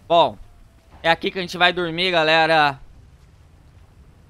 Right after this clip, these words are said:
O que que vocês querem? Condenação,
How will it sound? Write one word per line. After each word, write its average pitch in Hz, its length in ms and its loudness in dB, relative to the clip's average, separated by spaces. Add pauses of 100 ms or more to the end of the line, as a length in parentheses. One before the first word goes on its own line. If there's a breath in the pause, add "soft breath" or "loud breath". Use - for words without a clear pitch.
O - 40 -20
que 220 80 -12
que 180 60 -18
vocês 220 340 -4
querem? 165 480 0 (640)
Condenação, 185 960 -2